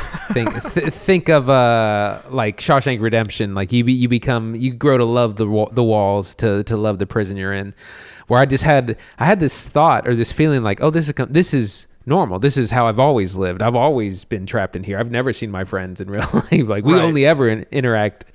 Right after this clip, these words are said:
Speaker 1: uh, digitally." Uh, so yeah, it was a real weird feeling of normalization and of, like, "Why would I ever want to leave?"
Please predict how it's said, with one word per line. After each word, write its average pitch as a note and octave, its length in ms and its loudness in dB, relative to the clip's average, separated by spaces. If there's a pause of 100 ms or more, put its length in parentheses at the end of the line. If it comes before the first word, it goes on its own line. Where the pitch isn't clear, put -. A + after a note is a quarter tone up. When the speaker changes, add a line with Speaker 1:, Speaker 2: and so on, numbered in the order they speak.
(380)
Speaker 1:
uh, G#2 380 0
digitally." A2 800 0
Uh, G#2+ 200 -2
so C3+ 160 2
yeah, D3+ 160 4
it F3 60 2
was C3 120 0
a B2+ 140 2
real C#3 680 2 (420)
weird C#3 300 2
feeling C#3+ 300 2
of A#2 60 -2
normalization A#2 840 0
and A2 160 -4
of, G#2+ 120 -2
like, G2+ 180 -4
"Why D3 140 0
would F3 120 -4
I F3 40 -4
ever F3 180 -2
want E3 220 -4
to - 80 -8
leave?" C#3 440 -8